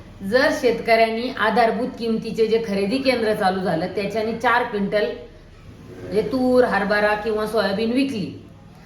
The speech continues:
तर ती लगेच शेतकऱ्यांनी नेल्या नेल्या घेतात का विकत?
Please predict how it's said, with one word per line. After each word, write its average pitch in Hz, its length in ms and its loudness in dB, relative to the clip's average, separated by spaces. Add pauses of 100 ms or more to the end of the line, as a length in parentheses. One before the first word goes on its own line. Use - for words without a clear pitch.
(320)
तर 294 60 2
ती 294 240 -2
लगेच 302 300 0
शेतकऱ्यांनी 262 480 0
नेल्या 269 300 4
नेल्या 262 240 0
घेतात 220 300 -2 (100)
का 262 60 0
विकत? 226 480 0